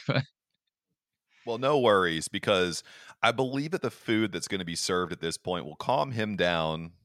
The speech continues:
Speaker 2: and definitely bring you back to the table, because we're gonna
Speaker 1: <laughs>
Speaker 2: serve tomahawk steaks served medium rare with smashed red potatoes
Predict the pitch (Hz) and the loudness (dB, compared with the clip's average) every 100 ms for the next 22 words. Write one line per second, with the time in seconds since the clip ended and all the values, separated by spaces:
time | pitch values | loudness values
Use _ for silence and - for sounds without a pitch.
0 | _ 85 80 107 123 120 101 107 98 92 | _ -16 0 2 4 2 0 0 0 -2
1 | 87 85 80 - 80 76 90 87 78 71 | 0 2 2 -2 -8 -6 -2 -2 -2 -4
2 | 80 82 78 82 104 104 110 - 95 82 | -4 -4 -4 -4 -2 0 -2 -2 0 0
3 | 78 76 - - - - _ _ - 104 | -2 -4 -10 -18 -20 -20 _ _ 0 2
4 | 139 139 - 113 101 - - 87 76 69 | 2 2 2 0 0 -6 -4 -4 -4 -6
5 | - - - _ _ _ _ - 113 104 | -8 -10 -10 _ _ _ _ -4 2 2
6 | 90 82 78 - - _ _ 85 87 127 | 2 0 -4 -12 -20 _ _ -8 -2 0
7 | 165 107 82 78 78 76 71 73 - _ | 2 0 0 -2 -2 0 -2 -4 -6 _
8 | _ _ _ - 85 80 _ - - 98 | _ _ _ -2 -2 -2 _ -8 -6 -2
9 | 107 143 165 - 113 113 113 - 78 73 | 0 0 -2 -2 -2 -2 -4 -6 -6 -8
10 | 71 69 67 - | -8 -10 -10 -12